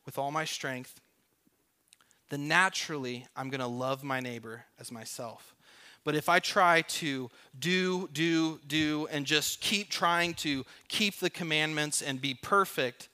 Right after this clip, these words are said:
then I'm not gonna be loving to my neighbor. When people encounter our lives, do they immediately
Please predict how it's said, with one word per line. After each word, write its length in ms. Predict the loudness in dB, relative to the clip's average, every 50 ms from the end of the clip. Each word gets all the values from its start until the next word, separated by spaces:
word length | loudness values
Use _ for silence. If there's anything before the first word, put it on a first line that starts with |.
| _ _ _ _ _ _ _ _ _ _ _ _ _
then 140 | -4 0 0
I'm 120 | 0 2 2
not 220 | 2 2 2 2
gonna 140 | -2 -4 -2
be 120 | -2 -2
loving 360 | 0 0 0 -2 -2 -6 -8
to 80 | -8 -8
my 160 | -8 -8 -8
neighbor. 440 | -6 -6 -8 -8 -8 -10 -14 -16 -18 _ _ _ _ _ _ _ _ _ _ _ _ _ _ _ _ _ _ _ _ _ _ _ _
When 180 | 0 0 0 0
people 480 | 0 2 4 4 4 2 0 -2 -4 -6 -8 _ -2
encounter 640 | -2 -2 0 0 2 4 6 6 6 6 4 2 2
our 200 | 2 2 0 2
lives, 420 | 2 0 0 0 -2 -2 -4 -8
do 280 | -10 -8 -4 -4 -4 0
they 400 | 2 4 6 6 6 4 2 -2 -8 -16 -20 -20 _ _ _ -2
immediately 1000 | 0 0 0 0 0 0 0 2 2 0 0 0 0 -2 -2 -2 -4 -6 -10